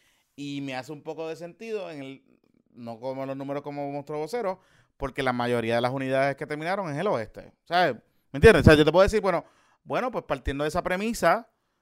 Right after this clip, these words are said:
pues es una elección cerrada, pues, donde más se votó el domingo, sin mayores problemas fue en el oeste,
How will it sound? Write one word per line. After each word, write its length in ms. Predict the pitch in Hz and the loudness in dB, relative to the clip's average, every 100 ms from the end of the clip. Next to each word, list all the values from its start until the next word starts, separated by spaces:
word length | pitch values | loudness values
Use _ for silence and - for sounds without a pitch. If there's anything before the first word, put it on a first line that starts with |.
| _ _ - | _ _ -14
pues 160 | 110 | -12
es 40 | 117 | -12
una 160 | 117 | -10
elección 280 | 123 123 143 | -10 -10 -14
cerrada, 680 | 147 143 208 185 156 190 _ _ _ _ _ _ _ _ _ _ _ _ _ | -14 -10 -8 -6 -8 -10 _ _ _ _ _ _ _ _ _ _ _ _ _
pues, 160 | 127 | -10
donde 220 | 120 120 113 | -6 -4 -4
más 140 | 110 | -2
se 100 | 131 | -2
votó 540 | 135 135 143 147 135 131 | -2 0 6 8 8 4
el 60 | |
domingo, 680 | 135 147 190 127 131 240 247 _ _ _ _ _ - | 2 0 -2 -2 -4 -4 -12 _ _ _ _ _ -18
sin 400 | - 120 117 117 | -12 -8 -6 -4
mayores 320 | 110 107 113 | -2 0 -2
problemas 380 | 127 123 127 127 | -2 -2 -4 -6
fue 100 | 131 | -8
en 60 | |
el 80 | 139 | -4
oeste, 400 | 196 240 170 185 | -4 -4 -6 -8